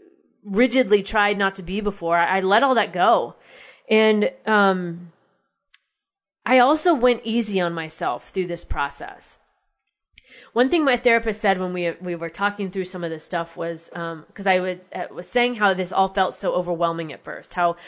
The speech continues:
I didn't know I could, if I could do it. And I didn't know if I wanted to do it, honestly, at first. I, I thought I did, but, you know, again, that fear of having to look at some of this stuff and experience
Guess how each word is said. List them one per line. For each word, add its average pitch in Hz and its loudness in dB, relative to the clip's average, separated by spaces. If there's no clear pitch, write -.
I 180 0
didn't 220 2
know 196 4
I 175 6
could, 180 -10
if 180 -10
I 170 -4
could 165 -12
do 165 -4
it. 147 -6
And 185 -6
I 180 -4
didn't 226 -2
know 214 4
if 220 0
I 175 0
wanted 196 2
to 165 -12
do 147 -10
it, 135 -6
honestly, 170 -6
at - -12
first. 175 -2
I, 170 -4
I 196 -6
thought 240 4
I 214 4
did, 180 0
but, 180 -6
you 190 -8
know, 185 0
again, 202 2
that 170 0
fear 220 4
of 175 0
having 196 -2
to 175 -8
look 214 -2
at - -2
some 190 -6
of 170 -2
this 170 -4
stuff 175 -4
and 175 -10
experience 196 -2